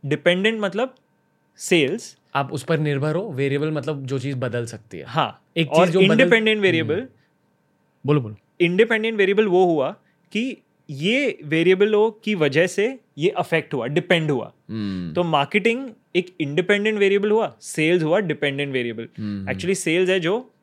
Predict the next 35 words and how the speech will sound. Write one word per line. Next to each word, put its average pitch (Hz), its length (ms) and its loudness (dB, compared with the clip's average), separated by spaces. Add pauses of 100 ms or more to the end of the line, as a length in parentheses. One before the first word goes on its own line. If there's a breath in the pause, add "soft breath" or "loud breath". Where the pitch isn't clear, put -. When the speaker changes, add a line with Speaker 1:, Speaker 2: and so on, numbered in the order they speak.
(120)
Speaker 1:
पिलर 170 260 6
कहते 131 260 -2
हैं 123 60 -4
उसको। 117 200 -12
Speaker 2:
हम्म, 104 400 -8
Speaker 1:
मतलब, 165 260 0
Speaker 2:
हम्म। 131 120 -6
Speaker 1:
अ, - 260 -20
क्योंकि 160 200 -2
हमको, 185 240 0
हमको 156 340 0
डिटरमाइन 160 500 0
करना 185 240 -2
है 196 60 -2
कि 233 220 -8 (260 loud breath)
सेल्स 196 480 4
क्यों 190 280 4
हुए 117 120 -4 (280)
Speaker 2:
हम्म, 113 280 -4
हम्म, 98 280 -10
हम्म। 101 100 -12
Speaker 1:
और 151 140 2
मार्केटिंग 180 640 0 (720)
ने 190 260 -2
सेल्स 180 360 2
पे 214 160 4
इम्पैक्ट 165 480 -2 (160)
क्या 156 200 6
लाया। 110 380 -2
Speaker 2:
हम्म, 107 240 -6
हम्म, 101 120 -8
Speaker 1:
तो 185 140 2
Speaker 2:
हम्म। 185 200 0
Speaker 1:
हम 190 40 -4
वो, 196 400 2